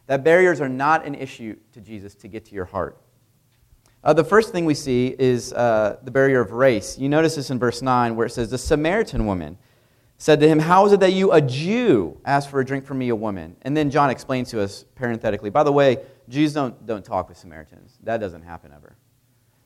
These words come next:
You see, uh, Jews hated Samaritans, and Samaritans hated Jews. Jews thought they were half-breeds, a mixed race of a Be-, uh, Babylonian and Assyrian, uh, uh, race. And they hated them.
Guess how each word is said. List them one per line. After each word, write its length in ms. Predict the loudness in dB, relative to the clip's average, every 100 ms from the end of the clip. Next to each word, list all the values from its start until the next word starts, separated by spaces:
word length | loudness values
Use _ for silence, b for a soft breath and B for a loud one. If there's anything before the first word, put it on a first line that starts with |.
| _
You 80 | -8
see, 360 | -2 0 0 -2
uh, 280 | 0 0 -2
Jews 480 | -6 -4 -2 -2
hated 340 | -4 -10 -8 -8
Samaritans, 560 | -10 -18 -18 -20 -20
and 80 | -20
Samaritans 400 | -16 -14 -14 -12
hated 220 | -12 -12
Jews. 320 | -10 -10 -10 -10
Jews 260 | -12 -8
thought 160 | -4 -2
they 100 | -2
were 100 | -2
half-breeds, 680 | -2 -2 -4 -12 -12 -14 -14
a 40 |
mixed 360 | -10 -10 -10 -4
race 320 | -2 -2 -6
of 100 | -12
a 40 |
Be-, 340 | -10 -10 -10 -10
uh, 360 | -8 -4 -6 -8 b b b b b _
Babylonian 540 | 4 4 4 2 0
and 100 | -4
Assyrian, 600 | -6 -6 -4 -4 -6 -8 -6
uh, 180 | -6 -6 -10
uh, 200 | -6 -4 -4
race. 540 | -4 -6 -8 -20 _ _ _ _ _ _ _ _ _
And 400 | 0 2 2 -2 -2
they 160 | 0
hated 300 | 2 0 -2
them. 220 | -4 -10